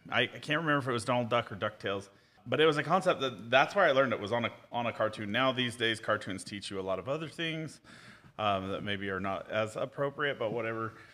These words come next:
We learn all the good stuff from that. So today, that's what we're gonna talk about. The customer is always right, or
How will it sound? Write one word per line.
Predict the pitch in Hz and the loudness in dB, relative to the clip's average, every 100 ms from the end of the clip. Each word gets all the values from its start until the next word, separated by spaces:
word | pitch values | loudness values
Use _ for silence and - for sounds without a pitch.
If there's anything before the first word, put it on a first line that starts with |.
| - - | -18 -8
We | 110 | -4
learn | 110 107 | -4 -2
all | 104 | -4
the | 95 | -4
good | 104 - | -8 -4
stuff | 104 95 | -2 -2
from | 98 101 | -4 -4
that. | 101 - | -4 2
So | 139 131 | 4 6
today, | - 202 208 190 - - - - - | 6 10 10 8 0 -14 -16 -16 4
that's | 147 180 185 | 12 12 12
what | 190 | 8
we're | 175 | 8
gonna | 175 165 | 6 8
talk | 170 170 | 10 10
about. | 165 170 170 160 | 12 12 12 8
The | |
customer | 151 175 175 185 170 | 8 8 8 6 6
is | 156 | 6
always | 156 156 135 131 | 6 8 6 6
right, | 139 143 - - | 8 6 4 0
or | 175 180 175 | 4 6 4